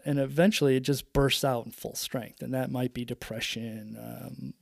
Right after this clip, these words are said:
anxieties, what have you. And those imp-, depression and anxieties, in my mind, become kind of like a habit of mind. And if you looked at your brain under some kind of M R I, you would see that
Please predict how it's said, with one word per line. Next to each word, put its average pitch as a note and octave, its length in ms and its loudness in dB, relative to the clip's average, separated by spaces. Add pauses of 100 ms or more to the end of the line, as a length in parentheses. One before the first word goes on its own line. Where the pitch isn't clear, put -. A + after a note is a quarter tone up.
(140)
anxieties, A2+ 1200 -6
what B2 280 -2
have G#2+ 280 -8
you. - 220 -20 (720)
And D#3 440 4 (600)
those G3 400 4
imp-, F3 260 0
depression D#3+ 480 4
and C#3+ 100 4
anxieties, C3+ 540 2
in B2+ 60 -2
my E3+ 160 2
mind, B2+ 280 2
become D#3+ 400 0
kind - 220 -4
of C#3+ 80 -4
like C3 220 0
a - 40 -2
habit B2+ 360 -2
of A2 120 -10
mind. B2 460 -4 (240)
And B2 260 -4
if - 140 -8
you C#3+ 80 -2
looked D3+ 260 -2
at D3 120 -4
your C#3 100 2
brain C3 460 0
under A#2+ 260 -4
some B2+ 240 -4
kind B2 220 -6
of A#2 80 -6
M A#2+ 200 -2
R A#2 220 -4
I, C3+ 280 2
you B2 260 0
would A#2+ 100 -4
see C3+ 320 -2
that A#2+ 320 -4